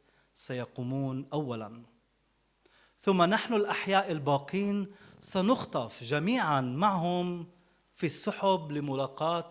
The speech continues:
الرب في الهواء. هكذا نكون كل حين مع الرب.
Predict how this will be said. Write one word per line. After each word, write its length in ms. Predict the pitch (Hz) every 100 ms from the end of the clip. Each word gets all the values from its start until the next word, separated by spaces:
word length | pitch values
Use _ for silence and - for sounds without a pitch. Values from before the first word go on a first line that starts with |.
| -
الرب 380 | 135 120 143 147
في 120 | 151
الهواء. 580 | 123 143 180 113 - _ _ _ _ _ _ _
هكذا 640 | 127 160 180 170 143 160
نكون 540 | 156 131 160 160 156 147
كل 280 | - 131
حين 480 | 123 - 156 151 143
مع 220 | 123 120
الرب. 520 | 117 117 143 165 160